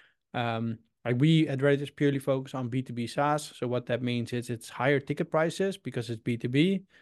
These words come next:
and it's recurring commissions because it's, uh, SaaS, so software as a service. So that's why I love affiliate marketing within B two B SaaS, 'cause everybody gets better from it, uh, long-term wise, basically. So if somebody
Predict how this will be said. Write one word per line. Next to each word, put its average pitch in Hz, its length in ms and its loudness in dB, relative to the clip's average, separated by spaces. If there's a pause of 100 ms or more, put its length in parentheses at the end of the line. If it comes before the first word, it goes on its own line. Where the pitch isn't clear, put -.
(280)
and 127 340 -2
it's 127 380 -4
recurring 143 440 4
commissions 147 540 -2
because 127 380 -4
it's, 117 340 -4
uh, 117 180 -6
SaaS, 143 420 0
so 123 100 -4
software 120 340 -6
as 113 140 -4
a 135 60 -4
service. 165 500 4 (460)
So 131 440 2 (140)
that's 147 180 0
why 147 200 8
I 139 40 6
love 139 380 2
affiliate 139 280 -2
marketing 135 360 -4
within 131 240 -2
B 131 140 0
two 131 100 -8
B 123 160 -4
SaaS, 156 400 0
'cause - 180 -12
everybody 131 480 0
gets 123 300 -6
better 120 360 -2
from 117 300 -4
it, 117 260 -6 (140)
uh, 113 380 -2
long-term 117 560 -2
wise, 120 240 -8
basically. 113 480 -10
So 120 400 -4 (500)
if 123 160 -4
somebody 135 560 2